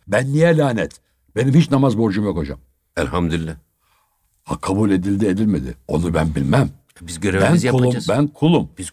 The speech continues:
Speaker 2: görevimiz,
Speaker 1: Bana
Speaker 2: biz görevimizi yapacağız.
Speaker 1: bunu yap demiş
Speaker 2: Evet.
Speaker 1: Resulullah Efendimiz. Allah böyle dedi diye. Allah demedi bana bunu.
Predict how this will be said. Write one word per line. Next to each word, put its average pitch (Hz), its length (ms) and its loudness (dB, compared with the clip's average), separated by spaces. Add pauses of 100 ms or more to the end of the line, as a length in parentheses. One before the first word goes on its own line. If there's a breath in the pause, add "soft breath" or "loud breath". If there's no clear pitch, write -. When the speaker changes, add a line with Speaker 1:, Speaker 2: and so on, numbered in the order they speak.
Speaker 2:
görevimiz, 82 260 0
Speaker 1:
Bana 185 260 2 (220)
Speaker 2:
biz - 80 -20
görevimizi 87 480 -2
yapacağız. 113 360 0
Speaker 1:
bunu 185 80 4
yap 180 320 2
demiş 95 460 0 (100)
Speaker 2:
Evet. 71 360 -8
Speaker 1:
Resulullah 87 420 -2
Efendimiz. 64 580 -12 (280)
Allah 113 420 2
böyle 113 320 0
dedi 98 320 0
diye. 90 300 -2 (680)
Allah 104 260 -4
demedi 135 260 2
bana 60 240 -6
bunu. - 100 -18